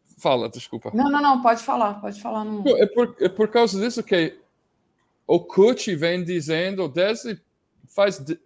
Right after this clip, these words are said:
Speaker 1: quase dez anos que o Kut vem dizendo, colocou pessoas na rua apenas, não basta mais. A mídia já, a mídia e os governos, os estados e tal, já desenvolveu tantas táticas pra, pra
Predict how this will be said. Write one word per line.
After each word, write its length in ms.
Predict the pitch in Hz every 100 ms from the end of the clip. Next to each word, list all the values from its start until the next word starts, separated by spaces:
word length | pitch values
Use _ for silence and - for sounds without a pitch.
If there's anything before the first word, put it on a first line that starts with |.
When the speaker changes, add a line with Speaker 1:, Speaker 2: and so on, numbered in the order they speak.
| _
Speaker 1:
quase 300 | 190 190 180
dez 340 | 160 240 -
anos 380 | 160 170 175 -
que 100 | 147
o 60 |
Kut 280 | - 175 190
vem 180 | 165 165
dizendo, 480 | 160 135 139 156 127 _ _ _
colocou 380 | - 202 233 196
pessoas 500 | - 170 - 165 160
na 160 | 151 135
rua 360 | 127 160 180
apenas, 440 | 131 - 147 175 156
não 140 | 190
basta 500 | 175 160 220 - 143
mais. 580 | 135 147 185 - - - _ _ _ _ _ _ _ _
A 120 | -
mídia 420 | 139 160 190 208 175
já, 340 | 175 180 143 - - - _ _ _
a 120 | -
mídia 540 | 143 160 202 196 175 147 - _
e 120 | 143
os 140 | 160 151
governos, 800 | 147 123 147 196 185 139 117 -
os 220 | - 110
estados 600 | - 151 156 170 135 117
e 60 | 117
tal, 360 | - 143 151
já 380 | 123 156 208 220
desenvolveu 800 | 165 135 - 175 185 185 170 185
tantas 400 | 180 202 226 226
táticas 640 | - 175 170 - - 139
pra, 460 | - 147 139 127 117 - _ _ _ _ _ _
pra 640 | 139 131 123 117 107 107